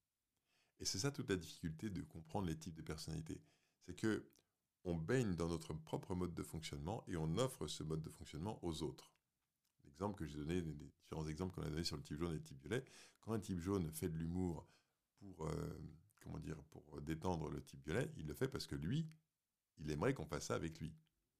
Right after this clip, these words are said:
Moi, j'ai, je prends un exemple qui me vient à l'esprit d'un seul coup. J'ai, euh, j'ai fait venir un entrepreneur pour poser des fenêtres. Et le gars, il, bon, je vais pas rentrer dans le détail, mais il a fait un truc qui était vraiment pas bon.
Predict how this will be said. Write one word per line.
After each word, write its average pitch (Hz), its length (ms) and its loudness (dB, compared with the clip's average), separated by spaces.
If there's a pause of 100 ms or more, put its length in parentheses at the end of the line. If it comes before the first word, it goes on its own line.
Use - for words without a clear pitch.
(600)
Moi, 85 100 4
j'ai, 82 160 2
je - 460 -8
prends 92 100 -2
un 92 100 6
exemple 95 280 4
qui 85 80 0
me 80 60 4
vient 82 120 6
à 82 40 6
l'esprit 82 280 2
d'un 80 100 2
seul 78 160 -2
coup. 107 220 -2 (380)
J'ai, 85 320 0
euh, 76 380 -2 (100)
j'ai 78 260 -2
fait 80 160 -2
venir 80 320 0
un 73 240 0
entrepreneur 71 540 -4
pour 67 120 -6
poser 73 240 -2
des 69 80 0
fenêtres. 67 320 -12 (340)
Et 71 60 -10
le 71 100 -4
gars, 87 320 0
il, 78 380 -4 (180)
bon, 80 140 -12
je - 60 -16
vais 67 60 -6
pas 71 100 -4
rentrer 73 180 -2
dans 71 60 0
le 67 60 -2
détail, 78 300 0
mais 76 100 0
il 69 60 -2
a 67 60 -6
fait - 120 -4
un 71 60 0
truc 80 160 -4
qui 78 80 -6
était 73 160 -2
vraiment 78 300 0
pas 73 140 -4
bon. 78 180 -2